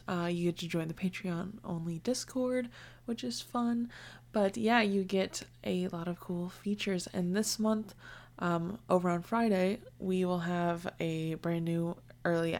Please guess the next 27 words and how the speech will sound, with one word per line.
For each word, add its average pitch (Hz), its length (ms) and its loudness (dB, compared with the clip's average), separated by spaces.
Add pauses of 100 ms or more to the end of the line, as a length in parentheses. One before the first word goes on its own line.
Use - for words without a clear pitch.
uh, 160 300 0
sorry, 170 300 -4 (260)
exclusive 185 560 2 (140)
episode, 285 440 -2 (360)
which 185 240 0
is 175 400 2
our 170 340 2
Pride 175 380 -2
and 170 100 -4
Premeditation 170 800 -2
episode - 540 -6 (360)
with, 170 400 2
um, 170 460 0 (160)
Bethany 190 560 0
from 170 340 -4
Prince 175 300 -6
Kai - 260 -4
Fan 175 300 -2
Pod. 156 300 -2 (240)
So - 160 -4
that'll 285 160 2
be 294 80 -2
a 277 80 -2
whole 269 140 0
lot 269 180 2
of 247 100 -2
fun. 247 380 -2